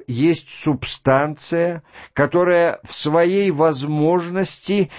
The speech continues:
неразрывно обладает также и действительностью. В ней возможность не отлична от формы,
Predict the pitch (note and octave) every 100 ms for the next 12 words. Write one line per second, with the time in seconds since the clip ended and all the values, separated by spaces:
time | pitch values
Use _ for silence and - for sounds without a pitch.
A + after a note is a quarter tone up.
0 | - C3+ F3 F3+ E3+ D#3+ C#3 D#3+ G3+ G#3+
1 | G3 F#3 F3 D3 D3 C#3+ B2 D#3 G3+ G#3
2 | G3 _ - D3 A#2+ G#2 G2+ B2+ B2 -
3 | F3 E3 C#3 D#3 F3+ - - G2+ F#2 F#2+
4 | F2 - F2+ F2+ F#2 - - - F2 F2
5 | - _ _ _ - - - G#2 G#2+ C#3
6 | D3+ G3+ A3 E3+ - C#3 F3 E3 C3+ E3
7 | F#3+ A#3 A#3 E3+ C3+ B2 - - C#3+ D#3+
8 | F3 E3+ E3+ F3 G3 G#3 - F#3+ G#3 E3
9 | G3+ - - - D3 C#3 B2+ C3 C3 C3+
10 | C3